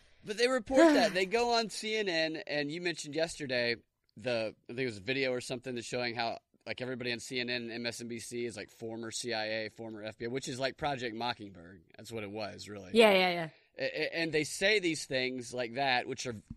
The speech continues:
Speaker 1: perfectly normal, but their audience does not realize is normal.
Speaker 2: <laughs> And one thing they said that just, I never listened to C N N today was like, you know, whatever, opposite day, I guess, for me. I started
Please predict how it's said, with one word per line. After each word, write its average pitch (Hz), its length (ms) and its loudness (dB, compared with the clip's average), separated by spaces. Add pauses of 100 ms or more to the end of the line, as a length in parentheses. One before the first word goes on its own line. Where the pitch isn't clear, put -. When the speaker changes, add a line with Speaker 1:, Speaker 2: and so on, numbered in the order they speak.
(120)
Speaker 1:
perfectly 190 540 0
normal, 143 480 -2
but 117 160 -4
their 117 200 -4
audience 135 500 0
does 123 360 -4
not 120 240 -2
realize 110 500 -2
is 101 160 -10
normal. 339 400 4
Speaker 2:
<laughs> - 40 -18 (800)
And 320 220 12
one 311 200 12
thing 320 180 8
they 262 160 8
said 240 240 4
that 226 140 6
just, 269 220 6
I 226 120 10
never 262 320 8
listened 240 280 4
to 180 80 -4
C 220 160 2
N 208 100 6
N 214 180 6
today 240 260 6
was 208 220 4
like, 165 260 6 (180)
you 202 160 6
know, 170 120 4
whatever, 170 480 0
opposite 170 420 0
day, 180 180 4
I 180 60 4
guess, 185 220 0
for - 120 -4
me. 214 200 8
I 185 80 6
started 175 420 0